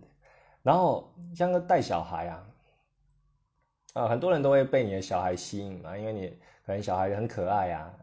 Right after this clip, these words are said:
然后我常常就会被陌生的老人就攀谈。<laughs> 我其实很讨厌这样子，就是，就是觉得说，哎，我，我，我带小孩就带得好好的，然后突然有陌生人就跟我讲话，就说，哎，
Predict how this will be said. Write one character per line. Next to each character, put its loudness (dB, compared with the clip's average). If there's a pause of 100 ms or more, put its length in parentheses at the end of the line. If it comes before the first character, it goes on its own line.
然 -10
后 0
我 -4
常 -8
常 -6
就 2
会 4
被 -2 (300)
陌 2
生 -2
的 0 (1040)
老 2
人 0 (360)
就 4
攀 -4
谈。 -12 (540)
<laughs> -12
我 4
其 4
实 10
很 6
讨 2
厌 2
这 0
样 -2
子， -4
就 0
是， 0
就 -4
是 0
觉 -2
得 0
说， 0
哎， 0
我， -2 (100)
我， -4 (840)
我 -4
带 4
小 2
孩 0
就 -2
带 4
得 0
好 -2
好 -2
的， -4
然 -6
后 -4
突 -6
然 -2
有 -4
陌 -6
生 -8
人 -6
就 -4
跟 -8
我 -4
讲 -12
话， -8
就 -8
说， -6
哎， -6